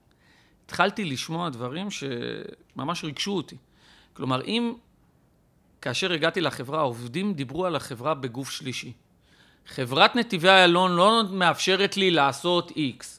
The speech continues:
או, אה, "החברה, אה, מציבה יעדים ולא עומדת בעצמה". ושתבין, מי שהיה אומר את המשפטים האלה, זה העובדים של החברה. והייתי תמיד אומר להם, "תגיד לי, רגע, סליחה, אתה מדבר על חברת נתיבי, מי זה חברת נתיבי איילון?"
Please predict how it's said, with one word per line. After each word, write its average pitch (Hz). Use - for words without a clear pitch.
או, 135
אה, 139
"החברה, 185
אה, 143
מציבה 160
יעדים 165
ולא 165
עומדת 185
בעצמה". 139
ושתבין, 170
מי 175
שהיה 180
אומר 180
את 180
המשפטים 175
האלה, 175
זה 135
העובדים 143
של 202
החברה. 123
והייתי 165
תמיד 196
אומר 196
להם, 196
"תגיד 160
לי, 208
רגע, 156
סליחה, 120
אתה 117
מדבר 127
על 170
חברת 135
נתיבי, 143
מי 156
זה -
חברת 131
נתיבי 139
איילון?" 64